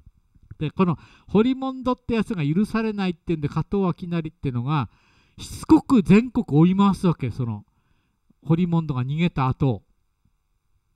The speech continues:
で、堀門戸自体は高野山まで逃げ込むんですよ。で、高野山ってのはその、あの、入っちゃいけないわけですね。あの、サンクチュアリみたいなもんだから。とか、そこまで行って捕まえるわけ。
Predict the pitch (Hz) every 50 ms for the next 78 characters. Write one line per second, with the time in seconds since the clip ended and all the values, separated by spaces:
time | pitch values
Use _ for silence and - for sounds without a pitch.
0 | - - _ - 120 127 156 196 214 240 247 247 247 247 233 247 226 202 220 -
1 | - 233 214 185 190 226 214 175 208 - _ - _ - - 277 320 339 320 -
2 | 302 294 254 220 190 151 151 151 151 156 151 147 - 147 123 113 101 95 95 80
3 | - - 117 - _ _ _ _ _ _ _ _ _ _ _ _ _ _ _ _
4 | - 139 - - 285 311 330 349 294 - 285 262 214 - 208 180 151 135 - 151
5 | 139 131 120 - _ _ _ _ _ _ _ _ _ - 135 127 123 123 123 123
6 | 123 120 120 123 147 - - 226 277 - - 226 175 - - 160 160 170 170 165
7 | 160 147 139 - 123 104 - 156 208 269 302 254 - _ _ _ - 147 139 135
8 | 131 131 127 127 - - _ - - 185 202 214 - - - 180 165 139 127 123
9 | 123 117 - - 107 101 101 101 107 110 101 - 92 - 85 90 85 - _ _
10 | _ _ _ _ _ - - 190 151 131 - 190 202 - 311 311 320 302 254 226
11 | 208 180 - _ - 170 143 - - - 185 185 175 175 170 147 139 120 104 -
12 | - 85 -